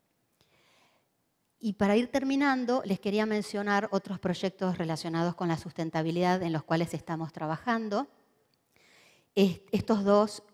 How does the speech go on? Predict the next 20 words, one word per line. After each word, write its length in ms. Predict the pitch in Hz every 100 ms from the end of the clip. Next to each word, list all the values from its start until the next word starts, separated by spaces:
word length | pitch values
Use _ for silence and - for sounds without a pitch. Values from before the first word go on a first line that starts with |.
| _
son 400 | - - 190 202 -
s-, 160 | - -
en 180 | 160
minas, 500 | 180 220 220 233 - - - _ -
uno 260 | 214 202 180
sobre 300 | 170 165 160
recuperación 640 | 165 160 165 165 - 196
de 100 | 196
calor 560 | 185 175 214 226 294 - _ _ _ _ _ _ _ _ _ _ _ _
para 160 | 170 151
generación 560 | - 160 160 - 190
de 80 | 185
energía 400 | 175 165 - 202
eléctrica, 680 | 196 226 254 262 254 277 294 - _ _ _ _ _ _
otro 340 | 208 220 226 190
sobre 260 | 185 175
generación 760 | 170 175 170 165 - 185 185 196
de 80 | 175
energía 480 | 160 156 - 202 208
eólica, 600 | 240 262 240 - 247